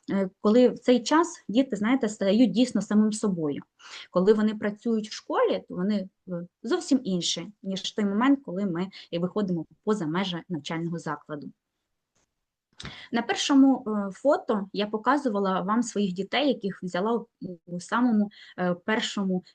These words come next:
п'ятому класі. На даному фото ви бачите моїх дітей-випускників.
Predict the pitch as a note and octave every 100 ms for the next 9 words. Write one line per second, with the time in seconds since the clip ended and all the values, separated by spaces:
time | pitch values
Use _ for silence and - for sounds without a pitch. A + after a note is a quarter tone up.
0 | - G3+ F#3+ G3+ F#3+ F#3 G#3+ D#4 - F#3
1 | F3+ _ - F#3 G3 A#3 A#3 G3 G3+ -
2 | F4+ E4 F3+ F3 G#3+ A3+ G#3 F#3+ F#3 _
3 | - G3 G3+ F#3 G#3+ C#4 G3+ G#3+ G#3+ G#3+
4 | G#3 D#3+ D3